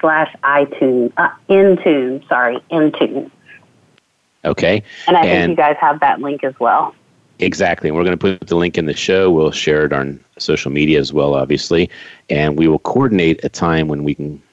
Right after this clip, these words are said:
Speaker 2: make a, an Atlanta reunion for the show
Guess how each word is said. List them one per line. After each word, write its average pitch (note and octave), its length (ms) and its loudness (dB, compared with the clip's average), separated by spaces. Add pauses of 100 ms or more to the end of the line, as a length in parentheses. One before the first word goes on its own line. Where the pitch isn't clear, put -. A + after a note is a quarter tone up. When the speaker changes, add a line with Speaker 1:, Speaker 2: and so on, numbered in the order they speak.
Speaker 2:
make D2+ 160 -4
a, B1 240 -4 (120)
an D#2 100 -4
Atlanta E2+ 580 0 (360)
reunion F2 600 0
for - 140 -6
the D#2+ 80 0
show F#2 420 0